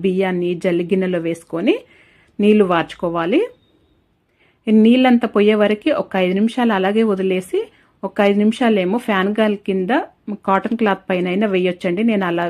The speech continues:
వేయకుండా ఇలాగే జల్లి గిన్నెలో ఒక పదిహేను నిమిషాలు వదిలేశానండి. చూడండి చక్కగా వాటర్ మొత్తం పోయినాయి, అంతే సరిపోతుంది. మరి ఎక్కువగా బియ్యం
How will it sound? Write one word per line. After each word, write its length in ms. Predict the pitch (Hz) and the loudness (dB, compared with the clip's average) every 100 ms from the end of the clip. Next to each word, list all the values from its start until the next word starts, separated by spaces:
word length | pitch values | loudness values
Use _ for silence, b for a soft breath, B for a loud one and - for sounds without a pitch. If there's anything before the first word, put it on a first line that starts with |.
| - | -4
వేయకుండా 520 | 175 185 190 180 202 415 - B B - | -4 -4 -4 -4 -2 -2 -4 B B -2
ఇలాగే 300 | 208 226 233 196 | 4 4 4 2
జల్లి 220 | 190 180 185 | 2 0 0
గిన్నెలో 580 | 185 180 175 180 190 339 440 _ b b b 190 | 0 0 -2 -2 -2 -2 -4 _ b b b -8
ఒక 140 | - 175 165 - | -4 -4 -4 0
పదిహేను 340 | 202 208 208 185 | 0 2 2 0
నిమిషాలు 340 | 185 214 208 185 | -2 0 0 0
వదిలేశానండి. 680 | 175 180 185 170 175 175 359 494 _ _ - | -2 -4 -4 -6 -4 0 -2 -2 _ _ -4
చూడండి 300 | 185 190 247 | -2 -2 -2
చక్కగా 320 | 202 - 185 202 | -4 -4 -2 0
వాటర్ 260 | 175 175 220 185 | 0 -2 -2 -6
మొత్తం 240 | - 214 208 | -4 -4 -2
పోయినాయి, 260 | 175 185 269 170 | -2 -2 -4 -4
అంతే 200 | 170 202 196 | -4 -4 -4
సరిపోతుంది. 580 | 165 165 175 175 196 330 285 | -6 -6 -10 -8 -4 -4 -2
మరి 160 | 180 214 - _ _ _ _ - | -2 -2 -4 _ _ _ _ -6
ఎక్కువగా 380 | 214 - 269 240 190 175 | -4 2 2 4 2 2
బియ్యం 300 | 202 220 | 0 0